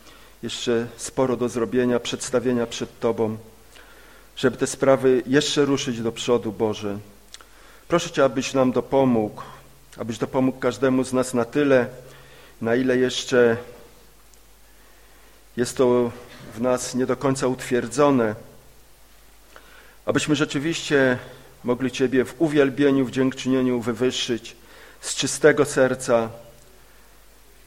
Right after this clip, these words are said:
w wolności, Panie, w wolności Ducha Świętego, aby to przykre rzeczy, które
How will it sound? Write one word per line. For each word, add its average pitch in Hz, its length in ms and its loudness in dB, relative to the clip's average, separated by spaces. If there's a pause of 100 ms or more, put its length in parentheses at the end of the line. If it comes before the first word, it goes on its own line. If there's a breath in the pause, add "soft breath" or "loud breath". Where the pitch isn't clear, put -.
(140)
w 110 100 -8
wolności, 139 680 6
Panie, 123 320 2
w 107 60 -6
wolności 131 540 2
Ducha 160 320 2
Świętego, 123 760 2 (1500 soft breath)
aby 117 180 0
to - 120 2
przykre 135 760 4 (340)
rzeczy, 147 420 4
które 135 560 4